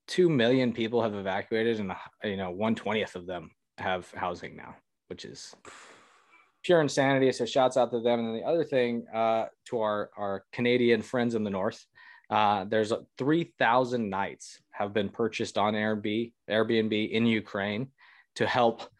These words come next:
fund some of those people trying to evacuate as well. So,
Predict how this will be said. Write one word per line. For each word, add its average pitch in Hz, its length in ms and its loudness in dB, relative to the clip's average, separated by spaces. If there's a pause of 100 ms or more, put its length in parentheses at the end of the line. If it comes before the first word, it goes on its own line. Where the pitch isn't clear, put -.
(200)
fund 131 380 2
some 120 160 -2
of 113 60 2
those 107 160 0
people 104 240 -6
trying 101 260 -4
to 95 80 -6
evacuate 87 480 -4
as 80 140 -16
well. 80 260 -12
So, 95 400 -4